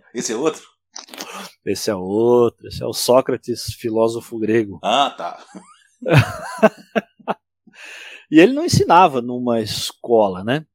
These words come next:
Speaker 2: Mas ele ensinava em local plu-, público, né? Lá numa praça, no ginásio. E a abordagem dele era essa, era uma conversa, era conversar com as pessoas.
Speaker 1: Olha que interessante,
Speaker 2: É.
Speaker 1: né, Bíblia? Porque aqui você já vê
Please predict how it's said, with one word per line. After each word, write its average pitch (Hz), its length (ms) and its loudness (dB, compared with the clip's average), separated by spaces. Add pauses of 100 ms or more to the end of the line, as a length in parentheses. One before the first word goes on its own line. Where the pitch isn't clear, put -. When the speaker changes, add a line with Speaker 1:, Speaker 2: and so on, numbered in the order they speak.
(200)
Speaker 2:
Mas 120 240 -2
ele 269 520 -2
ensinava 233 760 -2
em 277 100 -10
local 349 280 -4
plu-, 220 400 -2
público, 156 460 -2
né? 220 180 -2 (300)
Lá - 260 -8
numa 147 260 -2
praça, 123 720 -2 (460)
no 113 80 -14
ginásio. 120 800 0 (240)
E 120 580 -10
a - 40 6
abordagem 247 500 4
dele 285 220 0
era 403 260 2
essa, 240 240 -2
era 170 140 -2
uma 269 180 -10
conversa, 185 640 0
era 113 180 -16
conversar 202 400 -10
com - 100 -14
as - 60 -16
pessoas. - 520 -8 (600)
Speaker 1:
Olha 151 160 -6
que 165 80 -14
interessante, 143 360 -10
Speaker 2:
É. 127 40 -14
Speaker 1:
né, 120 60 -8
Bíblia? 92 200 -16
Porque - 140 -12
aqui 127 440 -8
você 202 320 -10
já 120 200 -8
vê 117 420 -12